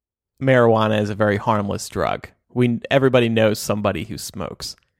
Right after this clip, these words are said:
and <laughs> they have nothing but good things to say about it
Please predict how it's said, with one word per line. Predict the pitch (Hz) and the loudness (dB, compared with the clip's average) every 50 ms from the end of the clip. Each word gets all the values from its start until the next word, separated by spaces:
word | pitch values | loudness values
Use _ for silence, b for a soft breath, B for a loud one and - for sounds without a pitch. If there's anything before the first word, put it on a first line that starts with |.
| _ _ _ _ _ _ | _ _ _ _ _ _
and | - 110 101 101 98 95 98 104 92 82 - - - - - - _ _ _ _ _ | -4 -2 -2 -2 -2 -4 -4 -4 -6 -6 -6 -6 -8 -8 -10 -14 _ _ _ _ _
<laughs> | _ _ - - - 196 | _ _ -2 0 2 0
they | 156 120 123 135 | 2 2 2 2
have | 127 120 | 2 2
nothing | 123 113 104 - - 135 | 0 -2 -2 -2 -4 -4
but | - - 202 - | -2 -2 -2 0
good | - - 196 - | 0 0 0 0
things | - 156 - 143 - | 0 -2 -2 -2 -4
to | - 151 | -6 -4
say | - - 147 127 - | 0 0 0 2 2
about | 160 - - - 165 156 - - - | 0 0 0 0 0 0 0 -2 -2
it | - - - - - | -4 -4 -4 -4 -6